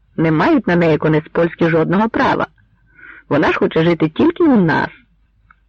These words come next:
«Правда ж не хочеш вертатися до конецпольських?» — спитала якось Гризельда в Оксани і, побачивши, що та наче злякалася, додала:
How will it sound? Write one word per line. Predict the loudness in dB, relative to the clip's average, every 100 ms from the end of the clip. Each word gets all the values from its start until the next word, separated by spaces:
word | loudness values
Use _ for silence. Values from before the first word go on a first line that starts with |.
| _ _ _
«Правда | -2 0 2
ж | 2
не | 2
хочеш | 2 0 0 0
вертатися | 0 0 -4 -2 -2 -2
до | -2
конецпольських?» — | 0 0 0 -4 -2 -2 -4 -6 -6 -6 -16
спитала | -10 -6 -2 0
якось | 0 -2 -4
Гризельда | -2 -2 0 0 0
в | -2
Оксани | -2 -2 -2 0 0 -2
і, |
побачивши, | -2 -2 -2 -2 -2 -4
що | -4 -6
та | -4 -2
наче | -2 -2 -2
злякалася, | -2 -2 -2 -2 -2
додала: | 0 0 0 0